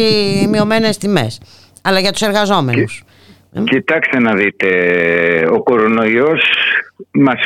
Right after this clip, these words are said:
Speaker 2: παιδεύει εδώ και δύο χρόνια και δεν ξέρουμε πόσο θα πάει.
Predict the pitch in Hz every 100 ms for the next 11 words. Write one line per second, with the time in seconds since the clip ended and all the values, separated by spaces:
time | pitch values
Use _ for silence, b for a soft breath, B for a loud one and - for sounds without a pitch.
0 | - 123 117 151 143 147 147 143 - -
1 | 123 113 147 135 127 143 120 147 143 135
2 | 131 123 123 127 117 117 104 117 127 120
3 | 135 165 165